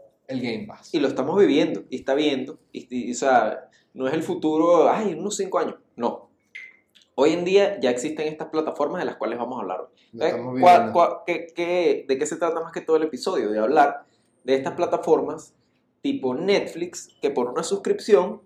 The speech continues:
Speaker 2: te permiten el acceso a una gran cantidad de videojuegos. Llámese, eh, Game Pass de, de Microsoft, de Xbox, o Apple Arcade, o el mismo Netflix. Netflix, para los que están suscritos a Netflix y se meten en sus celulares,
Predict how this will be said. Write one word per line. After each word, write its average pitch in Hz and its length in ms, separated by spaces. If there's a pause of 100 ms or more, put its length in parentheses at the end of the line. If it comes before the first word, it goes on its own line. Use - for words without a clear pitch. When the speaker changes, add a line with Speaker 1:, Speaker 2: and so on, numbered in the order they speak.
Speaker 2:
te 135 160
permiten 147 420
el 160 140
acceso 175 480
a 123 80
una 123 160
gran 131 240
cantidad 131 360
de 117 60
videojuegos. 131 560
Llámese, 143 640 (440)
eh, 117 1200
Game 156 400
Pass - 420 (340)
de, 104 480
de 101 100
Microsoft, 156 560
de 120 300
Xbox, - 360 (360)
o 196 500
Apple 147 360
Arcade, 160 560 (340)
o 202 240
el 165 140
mismo 147 260
Netflix. 175 540
Netflix, 143 480
para 143 220
los 127 100
que - 80
están 131 180
suscritos 175 380
a 190 60
Netflix 156 500
y 131 160
se 123 140
meten 123 240
en 160 40
sus - 120
celulares, 165 520